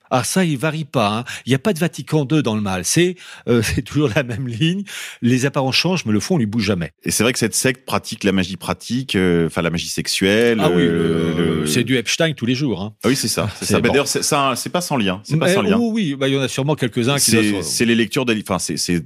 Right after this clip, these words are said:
Speaker 2: dans l'environnement de ce qu'on appelle le télémisme avec Alistair Crowley, c'est-à-dire les pires trucs du vingtième siècle, euh,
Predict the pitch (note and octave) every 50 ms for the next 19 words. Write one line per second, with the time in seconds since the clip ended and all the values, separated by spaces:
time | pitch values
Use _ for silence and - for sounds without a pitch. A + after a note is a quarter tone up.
0 | - F#2 F2+ F2 G2+ G#2 G#2 G2 F#2 F2+ G2 G2 G2+ G#2+ A#2 A2 - - G2 F2+
1 | - G#2 F#2 F2 E2+ - G#2+ F#2+ F#2 F#2 G2 G#2 A#2 A#2+ A2 - - F2 E2+ F2
2 | - G2 F#2 F2 - - F2+ - - - - F2+ F2 F#2+ A2+ A#2+ A2+ - F#2 F2
3 | F2 F2+ E2 - - C3 - - - - C3+ B2+ A2+ G#2 G2+ G2+ - - F2+ E2+
4 | - - G#2+ A2+ B2 A#2 - - F#2 F2 E2+